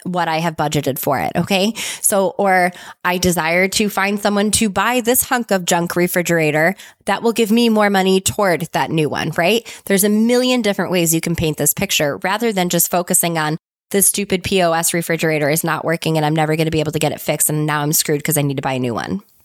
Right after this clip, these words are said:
That's not gonna do it for you, right? Let's step away from just that language in the manifestation itself and refocus on how we car-,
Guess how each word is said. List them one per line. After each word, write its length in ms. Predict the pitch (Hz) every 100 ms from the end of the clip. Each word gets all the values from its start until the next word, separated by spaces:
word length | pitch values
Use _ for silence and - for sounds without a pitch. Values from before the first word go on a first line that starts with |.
| -
That's 220 | 180 175
not 200 | 190 185
gonna 180 | 196 196
do 180 | 190 143
it 40 |
for 140 | - 131
you, 160 | 127
right? 200 | 139 156 - _ -
Let's 460 | 196 190 - - - -
step 320 | - 277 277
away 380 | 262 190 170 185
from 240 | - 180
just 320 | 170 180 -
that 220 | 160 147
language 580 | 165 170 165 180 170 165 -
in 220 | 180 185
the 80 | 190
manifestation 720 | 175 165 180 170 - 151 165
itself 580 | 139 - - 165 254 - - - - _
and 160 | 202 196
refocus 580 | 190 208 233 233 240
on 100 | 226
how 200 | 202 190
we 120 | 185 180
car-, 400 | 190 165 160